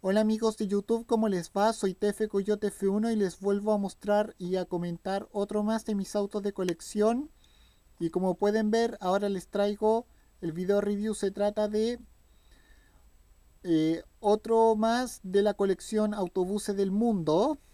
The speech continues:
Y como pueden ver, ahora el turno en esta ocasión es para,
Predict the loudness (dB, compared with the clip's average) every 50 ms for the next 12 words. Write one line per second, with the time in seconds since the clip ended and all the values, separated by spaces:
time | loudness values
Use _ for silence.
0 | _ -20 -20 _ _ _ _ -20 _ -20 -20 -20 -20 _ -20 _ -20 _ _ -20
1 | -14 -6 -6 -4 -2 -2 -2 -2 -2 0 2 0 2 2 0 -2 2 2 4 4
2 | 2 2 -2 -2 0 0 2 2 0 -2 -2 -4 -4 -4 -2 0 0 0 0 0
3 | 0 -2 -4 -6 -8 -10 -8 -8 -8 -8 -6 -4 -2 -2 -2 -2 -6 -6 -4 -4
4 | -4 -4 -8 _ _ 2 2 4 4 4 2 2 0 -2